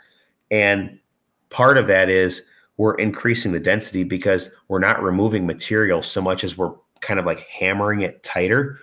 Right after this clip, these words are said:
So you, you have the same weight of a number six, but its density increases because the size shrinks.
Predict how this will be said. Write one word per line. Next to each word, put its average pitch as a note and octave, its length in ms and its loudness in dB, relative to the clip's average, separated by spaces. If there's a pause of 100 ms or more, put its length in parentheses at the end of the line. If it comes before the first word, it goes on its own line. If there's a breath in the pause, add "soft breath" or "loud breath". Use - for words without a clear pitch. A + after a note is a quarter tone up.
(280 loud breath)
So - 160 -2
you, G2+ 260 -2
you A2 220 -4
have A#2 380 -2 (220)
the - 140 -12
same B2 460 0
weight G2 480 0
of F#2+ 140 -2
a G2 40 -2
number F2+ 280 -2
six, - 440 -4
but F#2 220 -2
its D#2+ 200 -8
density G2+ 460 -2
increases F2+ 600 -6
because E2+ 260 -8
the D#2+ 80 -14
size F2+ 440 -2
shrinks. - 480 -6